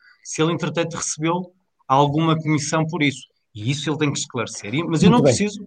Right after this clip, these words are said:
Speaker 1: pessoalmente, ver o contrato. Eu preciso que ele me diga e depois vou ver nas contas se o dinheiro saiu.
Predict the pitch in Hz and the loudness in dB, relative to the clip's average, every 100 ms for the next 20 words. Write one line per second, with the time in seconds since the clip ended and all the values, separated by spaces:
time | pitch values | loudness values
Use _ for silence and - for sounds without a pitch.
0 | _ - 147 135 202 160 208 208 226 208 | _ 2 4 6 4 6 4 6 6 6
1 | 196 156 156 - 185 - 151 147 143 220 | 4 4 0 -2 -4 2 4 4 4 4
2 | 277 262 _ _ 180 202 190 202 196 196 | 2 -2 _ _ -2 4 6 8 8 8
3 | 196 202 214 220 233 - _ _ - 180 | 6 6 4 4 -2 -4 _ _ -10 -4
4 | 190 190 196 196 220 240 156 | 0 2 2 2 -2 0 0